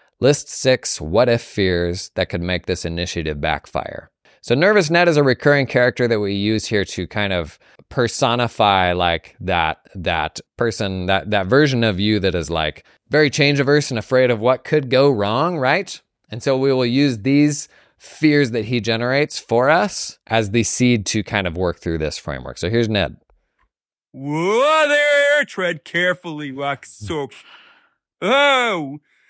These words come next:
Speaker 2: as a certified public accountant,
Speaker 1: Pardon?
Speaker 2: I've seen financial strategies go sideways faster than a caffeinated squirrel. So let me dive into the what if go-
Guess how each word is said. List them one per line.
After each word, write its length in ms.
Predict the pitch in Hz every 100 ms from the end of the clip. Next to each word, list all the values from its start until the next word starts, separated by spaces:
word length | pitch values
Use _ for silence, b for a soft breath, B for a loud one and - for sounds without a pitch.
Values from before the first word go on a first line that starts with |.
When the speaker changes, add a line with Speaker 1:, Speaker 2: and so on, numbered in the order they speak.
| -
Speaker 2:
as 160 | 247
a 60 | 202
certified 580 | - 330 330 - 277 -
public 300 | 269 254 -
accountant, 240 | - -
Speaker 1:
Pardon? 280 | 262 196 254
Speaker 2:
I've 140 | 233 277
seen 220 | 427 339
financial 440 | 269 254 285 -
strategies 500 | - 247 233 185 202
go 120 | 196
sideways 560 | 170 - 233 220 185 170
faster 340 | - 240 240 226
than 120 | 196
a 60 |
caffeinated 800 | 165 - 262 247 233 214 226 208
squirrel. 640 | - - 202 247 277 135 - _ _ _ _
So 160 | - 247
let 140 | 277
me 80 | 339
dive 240 | 294 277 262
into 140 | 240
the 100 | 202
what 300 | 175 180 269
if 120 | 262
go- 100 | -